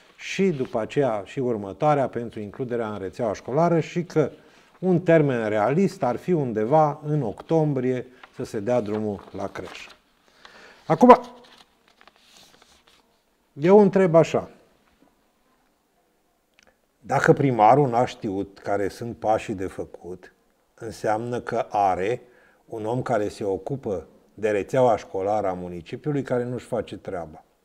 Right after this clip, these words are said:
Dacă primarul a știut, înseamnă că există o problemă.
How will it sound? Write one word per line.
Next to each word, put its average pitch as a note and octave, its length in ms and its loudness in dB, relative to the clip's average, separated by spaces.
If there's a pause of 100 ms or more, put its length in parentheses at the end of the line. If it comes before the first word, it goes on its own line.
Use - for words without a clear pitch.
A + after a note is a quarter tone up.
(2250)
Dacă G2 760 0 (920)
primarul G#2 600 -2 (1080)
a G2 140 -8
știut, C3 600 -2 (1000)
înseamnă A#2 640 -2
că C3+ 380 0 (300)
există A2+ 680 -4
o A#2 260 -4 (260)
problemă. F#2+ 640 -6